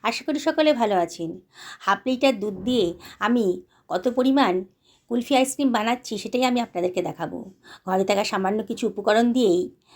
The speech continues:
এটা বানানো হয়ে গেছে। আর কত পরিমাণ হয়েছে,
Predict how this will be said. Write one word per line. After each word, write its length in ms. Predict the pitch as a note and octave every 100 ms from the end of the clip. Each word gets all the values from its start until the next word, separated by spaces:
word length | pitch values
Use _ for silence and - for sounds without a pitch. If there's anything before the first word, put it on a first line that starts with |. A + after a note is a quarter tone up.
| - - -
এটা 500 | F3+ F3+ F#3+ F3+ C4+
বানানো 300 | G3+ F3 F3
হয়ে 220 | E3+ E3 E3
গেছে। 420 | F3 - F3+ - _ - -
আর 100 | G3+
কত 200 | E3+ F3+
পরিমাণ 360 | A#3 C4 C4+ C4+
হয়েছে, 560 | A3 A#3+ A#3+ A3+ D#3+